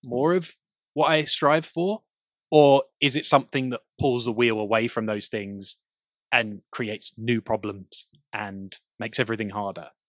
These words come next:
And I think that's a really big thing. If people can feel like, "Oh, I have a true solid teammate who accepts me,"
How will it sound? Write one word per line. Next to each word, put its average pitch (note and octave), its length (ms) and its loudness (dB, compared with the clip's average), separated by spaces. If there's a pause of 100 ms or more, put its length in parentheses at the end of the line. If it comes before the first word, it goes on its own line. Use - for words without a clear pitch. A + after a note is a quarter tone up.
(240)
And A2+ 80 -6
I A#2 60 -2
think C#3 220 -4
that's C3 220 0
a B2 60 -4
really A#2 260 -2
big G#2 260 -10
thing. F#2+ 220 -10
If - 120 -20
people C3+ 240 -6
can A#2+ 140 -14
feel A2+ 280 -8
like, G#2 320 -8 (460)
"Oh, B2 120 2
I A#2 100 0
have B2 120 -2
a A2 40 -10
true A#2+ 260 -2
solid G#2 380 -4
teammate A2 420 -8
who A2 80 -12
accepts - 440 -10
me," D3 240 -6